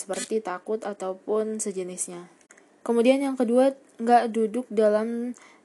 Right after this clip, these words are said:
tempoh waktu yang terlalu lama, melebihi dari masa sekurang-kurangnya tasyahud. Kemudian yang ketiga, bertumakninah yang minimalnya,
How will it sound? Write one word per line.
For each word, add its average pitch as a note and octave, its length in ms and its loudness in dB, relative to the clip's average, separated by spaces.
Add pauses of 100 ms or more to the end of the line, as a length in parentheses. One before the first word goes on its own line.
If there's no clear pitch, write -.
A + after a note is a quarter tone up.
(120)
tempoh A#3 560 0
waktu A#3+ 560 0
yang B3 240 -2
terlalu G#3 320 0
lama, A3 320 -2
melebihi G3+ 480 -4
dari G3+ 680 -2 (680)
masa A#3+ 960 0 (1120)
sekurang-kurangnya A3+ 960 0
tasyahud. G3+ 580 -8 (760)
Kemudian B3 320 2
yang C4+ 100 -4
ketiga, B3 380 2
bertumakninah A3+ 800 -2
yang G#3 480 -4 (880)
minimalnya, C4+ 960 0